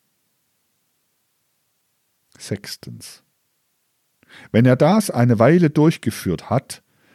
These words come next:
muss er dazu kommen können, gegen jeden äußeren Sinneseindruck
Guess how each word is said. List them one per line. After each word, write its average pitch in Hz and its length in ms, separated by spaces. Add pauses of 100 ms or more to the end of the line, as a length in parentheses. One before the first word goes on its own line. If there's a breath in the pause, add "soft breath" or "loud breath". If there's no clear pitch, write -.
(120)
muss 147 280
er 143 160
dazu 101 340
kommen 131 540
können, 151 480 (400 loud breath)
gegen 196 500
jeden 139 480
äußeren 131 560
Sinneseindruck 101 1080